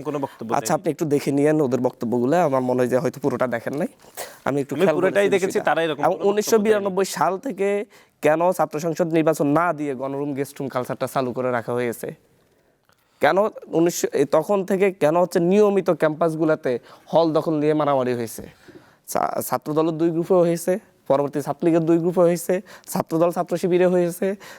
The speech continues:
Speaker 2: ছাত্রদল ছাত্রলীগে হয়েছে, সামনেও হবে। এই যে আজকে ছাত্র ইয়াতে আপনার কি ফরিদপুর পলিটেকনিকে মাত্রই নিউজটা দেখলাম যে হচ্ছে ছাত্রলীগ আর ছাত্রদল দুই পক্ষের মধ্যে হল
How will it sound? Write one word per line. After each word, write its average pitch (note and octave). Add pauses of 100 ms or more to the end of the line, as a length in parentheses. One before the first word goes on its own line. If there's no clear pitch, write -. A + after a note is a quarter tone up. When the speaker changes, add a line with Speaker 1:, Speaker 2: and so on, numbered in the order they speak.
(100)
Speaker 2:
ছাত্রদল D#3
ছাত্রলীগে F3
হয়েছে, F#3 (520)
সামনেও C3+
হবে। - (340)
এই D3+
যে F3+
আজকে - (160)
ছাত্র C#3+ (200)
ইয়াতে C3+ (840)
আপনার C#3 (220)
কি D3+ (160)
ফরিদপুর F3
পলিটেকনিকে D3
মাত্রই C#3+
নিউজটা C3+
দেখলাম D3+ (460)
যে C3+
হচ্ছে C#3
ছাত্রলীগ D3+
আর C3+
ছাত্রদল B2 (440)
দুই C#3
পক্ষের C#3+
মধ্যে C3
হল B2+